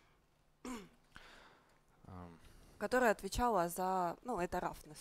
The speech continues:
Speaker 1: собственно.
Speaker 2: Да. Вот смотрите, вы нарисовали ассет, вы получили уже base color готового ассета. Что мы сделали? Мы его обесцветили, вы получили карту спекуляра. Потом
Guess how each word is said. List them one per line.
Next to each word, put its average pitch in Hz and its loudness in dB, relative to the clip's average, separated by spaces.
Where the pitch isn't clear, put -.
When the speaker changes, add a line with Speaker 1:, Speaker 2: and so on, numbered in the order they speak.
Speaker 1:
собственно. 160 -16
Speaker 2:
Да. 92 0
Вот - -4
смотрите, 104 0
вы 170 6
нарисовали 120 4
ассет, - -2
вы 151 4
получили 110 2
уже 113 4
base 107 2
color 131 0
готового 101 -2
ассета. 73 -8
Что - -10
мы 123 -4
сделали? 80 -6
Мы 131 -8
его 117 -4
обесцветили, 110 -4
вы 135 -2
получили 120 0
карту 113 0
спекуляра. 67 -6
Потом 190 2